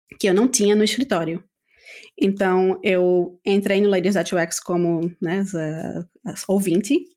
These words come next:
e aí comecei a me envolver em organizar eventos, e, é, fiz até uns, fiz uns workshops, dei umas talks, é, falando sobre design system, falando sobre colaboração, é, entre design e engenharia,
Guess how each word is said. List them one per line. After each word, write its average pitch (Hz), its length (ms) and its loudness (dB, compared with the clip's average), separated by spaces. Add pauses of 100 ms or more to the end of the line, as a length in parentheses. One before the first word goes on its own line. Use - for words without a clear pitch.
(580)
e 180 60 2
aí 180 340 2
comecei 185 360 0
a 180 100 2
me 180 120 4
envolver 175 600 0
em 185 160 2
organizar 180 420 2
eventos, 220 680 -2 (440)
e, 202 540 4
é, 190 320 2
fiz 202 220 -2
até 233 320 -2
uns, 302 220 2 (180)
fiz 196 160 -2
uns 196 140 2
workshops, 185 540 -4
dei 180 140 2
umas 180 220 0
talks, - 480 -4
é, 170 180 -4
falando 165 320 -4
sobre 170 180 -2
design 170 200 -2
system, 233 520 0
falando 175 400 0
sobre 175 280 -2
colaboração, 170 840 0 (420)
é, 160 520 0
entre 170 680 2
design 165 440 0
e 170 40 4
engenharia, 196 680 2